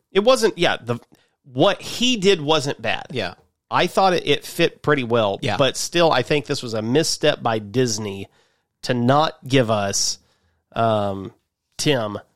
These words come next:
Speaker 2: Okay, so spoiler alert for the movie Lightyear if you haven't seen it yet. But at the, I guess it was about in the third act of the movie, it's revealed that General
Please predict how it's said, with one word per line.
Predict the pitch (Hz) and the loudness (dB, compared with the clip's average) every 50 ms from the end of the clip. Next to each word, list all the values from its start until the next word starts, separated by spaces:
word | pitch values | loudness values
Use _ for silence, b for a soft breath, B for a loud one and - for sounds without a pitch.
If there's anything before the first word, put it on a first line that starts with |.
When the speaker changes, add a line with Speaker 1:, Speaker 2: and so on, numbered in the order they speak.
| _ - | _ -4
Speaker 2:
Okay, | 190 - 151 120 104 - _ | 0 0 0 0 -2 -4 _
so | - - 170 147 143 - - | 0 2 4 4 4 0 -4
spoiler | - - - - - - 196 214 262 285 277 240 220 | -4 -4 -4 -2 2 6 6 6 8 8 8 6 8
alert | 202 185 180 185 185 | 8 6 6 4 2
for | - - 170 | 0 -2 0
the | 160 | 2
movie | 151 151 151 139 143 | 4 4 4 4 4
Lightyear | 139 131 127 123 113 117 120 120 | 4 4 4 2 2 2 2 0
if | 110 120 | 0 0
you | 110 | -2
haven't | 107 101 110 101 | -2 -2 -2 -6
seen | - - 104 95 | -4 -4 -4 -6
it | 90 85 | -6 -8
yet. | 82 80 - - _ _ _ _ _ _ _ _ _ 123 107 | -12 -14 -16 -18 _ _ _ _ _ _ _ _ _ -4 _
But | 135 135 131 - - | 2 2 2 2 0
at | - 143 - | -2 -2 0
the, | - 143 135 131 - _ _ _ _ _ _ _ _ _ _ _ _ _ _ _ _ _ _ _ | 0 0 0 0 -6 _ _ _ _ _ _ _ _ _ _ _ _ _ _ _ _ _ _ _
I | 160 143 | -12 -8
guess | 190 269 285 - | -6 -6 -4 -4
it | 156 | -4
was | 120 110 | -4 0
about | 117 123 123 - | 2 0 2 2
in | - 147 | 0 -2
the | 143 127 | -2 -2
third | - - 190 202 196 170 | 2 2 4 4 6 6
act | 143 147 151 147 - - | 4 4 4 2 0 -2
of | 131 113 | -4 -2
the | 120 | -2
movie, | 120 123 143 143 113 113 104 101 123 143 - _ _ _ _ _ | 0 2 2 2 2 -2 -6 -6 -10 -16 -18 _ _ _ _ _
it's | 160 139 - - | -6 -6 -2 2
revealed | 147 143 131 139 156 156 151 143 | 2 2 4 4 4 4 4 4
that | 139 127 120 110 - _ _ _ _ _ _ _ 135 | 2 2 2 0 -4 _ _ _ _ _ _ _ _
General | 110 104 - 156 170 165 165 156 147 139 - - | -4 -2 0 0 2 4 4 4 4 4 0 -2